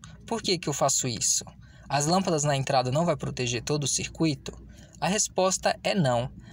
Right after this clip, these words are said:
As lâmpadas na entrada não conseguem proteger o equipamento inteiro, porque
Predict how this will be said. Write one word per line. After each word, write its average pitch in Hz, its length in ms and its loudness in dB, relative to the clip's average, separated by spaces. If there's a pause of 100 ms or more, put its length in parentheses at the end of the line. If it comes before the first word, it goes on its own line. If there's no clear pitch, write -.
(180)
As 147 160 2
lâmpadas 196 420 2
na 139 120 2
entrada 135 500 2
não 156 220 2
conseguem 160 560 0
proteger 135 440 -2
o - 20 0
equipamento 135 520 0
inteiro, 117 480 -2 (640)
porque 151 580 0